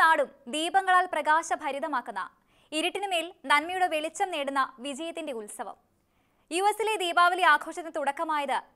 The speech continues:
എപ്പോഴാണ്? ഇത് പകരുന്ന ആശയം എന്താണ്? വൈറ്റ് ഹൗസിൽ ദീപാവലി ആഘോഷങ്ങൾക്ക് തുടക്കമിട്ട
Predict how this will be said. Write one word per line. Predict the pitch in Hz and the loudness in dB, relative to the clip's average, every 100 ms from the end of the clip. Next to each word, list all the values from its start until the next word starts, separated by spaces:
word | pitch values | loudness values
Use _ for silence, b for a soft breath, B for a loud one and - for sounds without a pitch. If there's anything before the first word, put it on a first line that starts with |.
| 269 | -6
എപ്പോഴാണ്? | 262 285 277 185 - _ _ _ _ _ _ _ 285 | -2 -2 -2 -6 -14 _ _ _ _ _ _ _ -6
ഇത് | 359 | 4
പകരുന്ന | 330 339 349 294 262 | 4 4 2 4 4
ആശയം | 311 - 294 285 _ - | 0 -2 -6 -6 _ -6
എന്താണ്? | 262 262 190 - - - - 320 | -2 0 -2 -6 -14 -16 0 6
വൈറ്റ് | 370 427 453 | 6 6 2
ഹൗസിൽ | 415 392 403 | 2 0 -4
ദീപാവലി | 339 320 339 349 339 | -2 2 2 2 4
ആഘോഷങ്ങൾക്ക് | 294 285 330 330 320 320 320 | 2 2 -4 -4 -6 -4 -4
തുടക്കമിട്ട | 262 262 311 277 | -4 -4 -4 -4